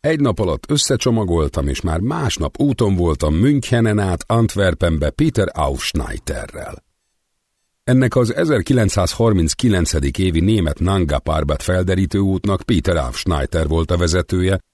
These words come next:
az expedíció többi résztvevője pedig Lutz Chicken és Hans Löbenhofer. A Nanga Parbat nyolcezer-egyszázhuszonöt méter magas csúcsának az elérésére eddig már négy kísérlet történt eredménytelenül.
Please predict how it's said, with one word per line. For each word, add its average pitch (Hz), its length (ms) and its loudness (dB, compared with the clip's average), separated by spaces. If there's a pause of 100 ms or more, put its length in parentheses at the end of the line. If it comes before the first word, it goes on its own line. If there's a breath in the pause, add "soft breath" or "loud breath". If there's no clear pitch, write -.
(160)
az 127 180 2
expedíció 110 720 0
többi 95 300 0
résztvevője 107 600 0
pedig 87 400 -2
Lutz 127 440 0
Chicken 156 540 2 (280)
és - 160 0
Hans 98 380 0
Löbenhofer. 69 1080 -4 (1700)
A - 20 2
Nanga 170 260 2
Parbat 120 420 0
nyolcezer-egyszázhuszonöt 95 1500 0
méter 78 320 -2
magas 78 300 -2
csúcsának 90 640 -2
az 80 120 -4
elérésére 107 760 0
eddig 101 260 -2
már 104 160 0
négy 76 360 -2
kísérlet 73 720 -4
történt 78 640 -2
eredménytelenül. - 1160 -10